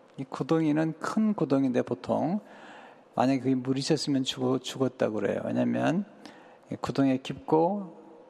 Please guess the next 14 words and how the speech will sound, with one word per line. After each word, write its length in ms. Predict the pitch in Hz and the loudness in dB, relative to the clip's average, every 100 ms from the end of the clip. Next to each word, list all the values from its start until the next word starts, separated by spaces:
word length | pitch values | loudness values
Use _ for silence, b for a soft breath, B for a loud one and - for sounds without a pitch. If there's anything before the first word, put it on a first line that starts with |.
| - - | -20 -20
그냥 320 | - 117 117 123 | -6 -2 0 -2
스스로 420 | - 180 - 180 | -4 -2 0 2
나올 220 | 143 139 | 4 2
수가 220 | 139 143 | 0 -2
없을 240 | 127 - 147 | -4 -2 0
만큼 280 | 127 - 135 | 0 -2 -6
깊은 420 | - - 143 139 | -6 -4 -2 -2
곳이죠. 480 | 120 107 - - 107 - - - - - - - - _ - - - - - - - B B B B - | -2 -6 -10 -10 -10 -12 -20 -20 -20 -20 -20 -20 -20 _ -20 -20 -20 -20 -20 -20 -16 B B B B -4
거기서 320 | 131 127 127 | 0 0 0
그는 480 | 143 135 139 139 135 - B B B - - 123 117 | 0 2 0 -2 -6 -16 B B B -20 -16 -14 -8
처음으로 840 | - 165 165 151 131 127 147 147 - - - - - - - - - - | 0 2 4 4 2 2 -2 -8 -16 -20 -20 -20 -20 -20 -20 -20 -20 -20
형제들과 840 | - 143 143 131 123 - 120 120 127 143 - | -4 0 2 2 0 0 0 0 -4 -14 -6
격리가 480 | - 127 131 123 113 | 0 2 2 2 0
되고, 480 | 110 104 123 190 | 0 -2 0 -2